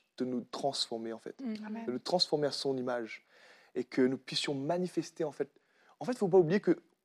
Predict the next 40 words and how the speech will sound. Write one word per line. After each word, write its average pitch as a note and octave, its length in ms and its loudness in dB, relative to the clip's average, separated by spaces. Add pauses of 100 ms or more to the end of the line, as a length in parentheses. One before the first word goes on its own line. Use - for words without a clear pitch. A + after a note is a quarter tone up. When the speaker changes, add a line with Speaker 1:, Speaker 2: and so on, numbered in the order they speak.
(120)
Speaker 1:
la C#3 80 6
Bible G#3 180 4
nous F#3 80 8
dit D#3+ 140 0
que - 100 0
nous C#3+ 120 0
sommes C4+ 520 2
sur - 400 -2
terre C#4 360 4
aujourd'hui, B2+ 460 -2
mais D#3+ 120 0
nous C3 80 -4
sommes A3 380 2
en C#3+ 120 0
voyage. F3+ 680 0 (500)
En - 80 -4
fait, A#3+ 120 4
Speaker 3:
Mhm. C#4+ 80 4
Speaker 1:
lorsque D4+ 240 2
tu - 180 -4
donnes B3+ 240 4
ta D#3 120 -2
vie C#3 220 0
à F#3 60 4
Jésus, B2+ 520 -2
tu A#2+ 440 -6 (220)
changes A3 640 0
de, C3 260 0 (320)
enfin, C3+ 180 4 (280)
tu - 120 -4
es - 20 0
toujours D#3 280 2
citoyen, D3 420 2
bien C3 120 -2
sûr, C3 140 -6
sur D#3 140 0
terre, A3+ 160 4
mais F3 100 4
tu - 300 -2
es C#4+ 180 2